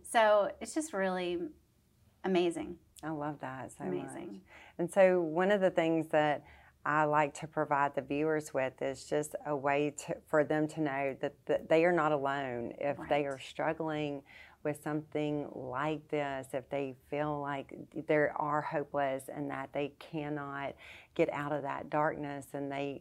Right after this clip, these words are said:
Speaker 2: are suicidal and they're
Speaker 1: Right.
Speaker 2: thinking about that. What is a way, you know, th-, the woman did that for you,
Speaker 1: Right.
Speaker 2: but w-, what are ways that they can hold on to hope?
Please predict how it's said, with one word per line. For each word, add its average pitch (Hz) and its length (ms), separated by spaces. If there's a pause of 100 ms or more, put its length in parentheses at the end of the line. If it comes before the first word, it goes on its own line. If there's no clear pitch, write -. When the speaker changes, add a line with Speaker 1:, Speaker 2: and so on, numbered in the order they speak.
Speaker 2:
are 175 440
suicidal 139 920
and 190 120
they're 175 120
Speaker 1:
Right. - 80
Speaker 2:
thinking 147 280
about 135 400
that. 135 260 (380)
What 160 640 (120)
is 151 680 (100)
a 147 160
way, 143 880 (380)
you 170 100
know, 160 120
th-, - 260 (100)
the 175 140
woman 165 340
did 160 160
that 127 240
for 170 80
you, 160 280
Speaker 1:
Right. 202 200 (240)
Speaker 2:
but - 140 (100)
w-, 156 320
what 175 340
are 170 220
ways 160 440
that 156 140
they 160 140
can 147 920 (300)
hold 165 400
on 151 180
to - 80
hope? - 640